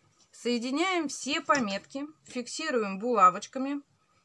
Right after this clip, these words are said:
захватываем два слоя ткани,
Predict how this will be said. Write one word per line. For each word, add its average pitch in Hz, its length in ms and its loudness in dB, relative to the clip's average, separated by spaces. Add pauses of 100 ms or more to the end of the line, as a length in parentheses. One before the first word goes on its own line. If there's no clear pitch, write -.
(160)
захватываем 185 840 -2 (760)
два 202 320 2
слоя 214 400 -2
ткани, 196 520 -2